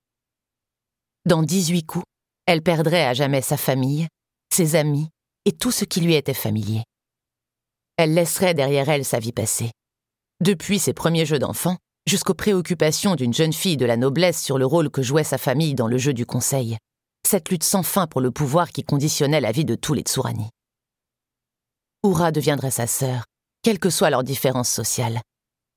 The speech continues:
car dans l'ordre de l'Ashima, nul ne tenait compte de l'honneur personnel ou du renom familial.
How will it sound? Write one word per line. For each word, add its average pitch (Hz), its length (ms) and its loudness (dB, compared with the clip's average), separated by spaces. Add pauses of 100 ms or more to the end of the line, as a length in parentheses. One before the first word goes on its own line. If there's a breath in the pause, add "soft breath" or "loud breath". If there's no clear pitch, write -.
(160)
car 165 200 2
dans 147 120 2
l'ordre 151 380 0
de 120 80 -2
l'Ashima, 127 560 0 (360)
nul 214 240 4
ne 185 80 2
tenait 160 260 2
compte 160 380 -2
de 135 60 4
l'honneur 143 360 2
personnel 147 480 0
ou 117 60 -2
du 123 120 -2
renom 117 280 0
familial. 104 560 -4